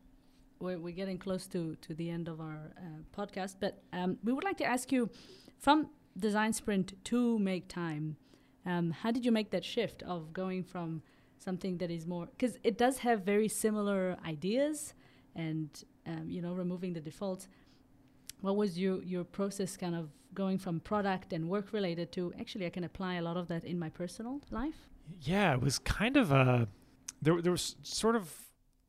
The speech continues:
Speaker 2: a moment, I guess, where John, uh, Jay-Z and I were like, "Oh, you know, w-,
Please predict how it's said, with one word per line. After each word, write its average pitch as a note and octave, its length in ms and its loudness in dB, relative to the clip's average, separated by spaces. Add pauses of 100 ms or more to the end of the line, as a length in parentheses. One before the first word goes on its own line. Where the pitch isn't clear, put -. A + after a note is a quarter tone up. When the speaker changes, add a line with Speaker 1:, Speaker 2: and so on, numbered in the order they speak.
(440)
Speaker 2:
a D3+ 100 8
moment, D3+ 380 6
I C3+ 60 4
guess, C3 400 4
where A#2 540 4 (960)
John, A#2+ 440 4
uh, C3 140 2
Jay-Z B2 400 4
and A#2+ 100 2
I A2+ 140 -2
were A2+ 300 4
like, G#2+ 320 0
"Oh, E3 240 2
you C#3+ 100 4
know, D3 420 4 (120)
w-, D3 180 -2